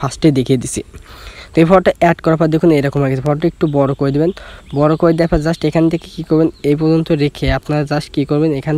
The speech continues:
থেকে ওভারলেতে click করবেন। ওভারলেতে click করে আপনারা just add ওভারলেতে click করে আপনাদেরকে ওই ফটোটা নিয়ে আসতে হবে। আমি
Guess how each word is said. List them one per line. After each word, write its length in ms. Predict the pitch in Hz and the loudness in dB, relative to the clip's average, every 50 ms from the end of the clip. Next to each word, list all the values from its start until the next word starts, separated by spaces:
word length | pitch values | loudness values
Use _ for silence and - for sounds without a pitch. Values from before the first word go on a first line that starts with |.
| 156 - | -4 -4
থেকে 160 | 160 170 185 202 - - - - - - - 143 | -2 -2 -2 -2 -4 -8 -18 -20 -12 -4 -2 0
ওভারলেতে 420 | 147 151 160 160 156 147 139 - 131 - | 2 4 4 4 4 2 0 -2 -4 -2
click 180 | 135 127 123 - | -4 -4 -4 -6
করবেন। 220 | - 123 123 123 - - - - - - - - - 135 | -8 -6 -6 -6 -8 -8 -12 -12 -8 -6 -6 -4 -2 -2
ওভারলেতে 400 | 143 151 160 170 180 180 - 180 - - | 0 2 4 4 4 2 0 -2 -4 -2
click 220 | - 147 156 - - - | -2 -2 -2 -2 -2 0
করে 120 | 170 160 151 135 | 0 2 2 0
আপনারা 180 | - - 156 156 143 151 | -2 -2 -2 0 0 -2
just 160 | 156 - - 139 | -2 -4 -2 -2
add 140 | 143 139 135 139 | -2 0 0 0
ওভারলেতে 320 | 135 156 165 165 160 - - - | 0 0 0 -2 -2 -4 -6 -4
click 180 | 147 147 151 - - | -4 -4 -2 0 0
করে 120 | 170 175 190 - - - - - - - - 143 | 0 0 -2 -4 -10 -20 -20 -20 -14 -6 -4 -4
আপনাদেরকে 480 | 147 - 156 156 160 180 175 165 - 180 - - - 156 | -2 0 0 2 2 2 0 2 2 0 0 0 2 2
ওই 80 | 165 175 160 | 2 2 2
ফটোটা 280 | - 160 143 139 147 143 135 | 0 -2 -4 -2 -2 0 0
নিয়ে 120 | 131 127 127 | 0 -2 -4
আসতে 120 | - - 131 | -6 -6 -6
হবে। 100 | 131 135 143 | -4 -4 -4
আমি 80 | 151 | -4